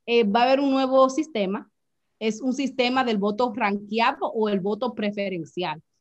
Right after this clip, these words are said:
Eso quiere decir que al lado de mi nombre van a haber cinco números, el uno, el dos, el tres, el cuatro y el cinco.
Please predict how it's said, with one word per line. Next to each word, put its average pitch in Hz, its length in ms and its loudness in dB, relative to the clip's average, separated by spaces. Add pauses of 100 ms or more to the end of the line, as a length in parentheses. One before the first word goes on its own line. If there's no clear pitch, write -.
(120)
Eso 233 220 -4
quiere 277 180 0
decir 247 280 0
que 226 100 -2
al 214 100 2
lado 247 220 4
de 311 100 8
mi 330 100 4
nombre 233 280 2
van 208 160 2
a 226 40 4
haber 220 240 0 (340)
cinco 277 420 2
números, 196 460 0
el 202 160 0
uno, 277 240 2
el 220 100 0
dos, 247 180 6
el 220 100 -2
tres, 240 160 -2
el 214 80 -2
cuatro 233 300 0
y 220 40 2
el 190 100 -2
cinco. 165 480 -6